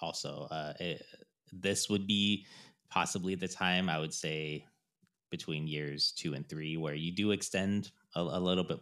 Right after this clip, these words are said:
more than you, you might, uh, be comfortable doing, uh, just to get yourself off the ground. But you're gonna have to say no at, at some point. And, uh, there's, there's gonna be, I would say,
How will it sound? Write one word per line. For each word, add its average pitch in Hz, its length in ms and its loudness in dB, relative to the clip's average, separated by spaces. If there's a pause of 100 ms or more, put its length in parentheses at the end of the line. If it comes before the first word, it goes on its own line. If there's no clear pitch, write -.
(100)
more 87 100 2
than 85 200 0
you, 78 360 0
you 85 140 -4
might, 82 280 2 (260)
uh, 78 160 -2
be 80 80 -6
comfortable 80 400 -6
doing, 92 480 0 (500)
uh, 78 200 0 (600)
just - 240 2
to 92 60 -2
get 78 160 -4
yourself 78 360 -2
off 76 160 -4
the - 60 -8
ground. 87 640 0
But 78 140 0
you're 90 140 -2
gonna 104 200 4
have 92 200 -2
to - 80 -8
say 73 140 -4
no 67 220 -4
at, - 80 -6 (240)
at 78 160 -4
some - 160 -6
point. - 380 -10
And, 73 240 -6
uh, 78 260 -6
there's, 80 480 -4 (560)
there's 98 380 2
gonna 113 160 4
be, 104 400 2 (880)
I 85 80 0
would 82 120 -4
say, 80 540 2